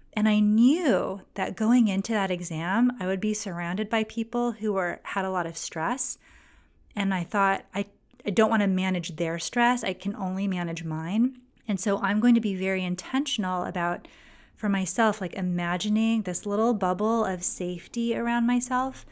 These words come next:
so that the stress around me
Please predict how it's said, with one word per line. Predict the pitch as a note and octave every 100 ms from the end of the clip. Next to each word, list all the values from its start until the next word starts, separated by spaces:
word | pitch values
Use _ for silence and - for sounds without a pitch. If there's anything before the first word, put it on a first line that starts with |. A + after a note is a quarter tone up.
| - - - - -
so | A#3+
that | G#3+ G#3 G#3
the | F#3
stress | - - G3+ G3+ A3+ -
around | G3 F#3+ F#3 G3 A#3+ G#3+
me | F3 F3+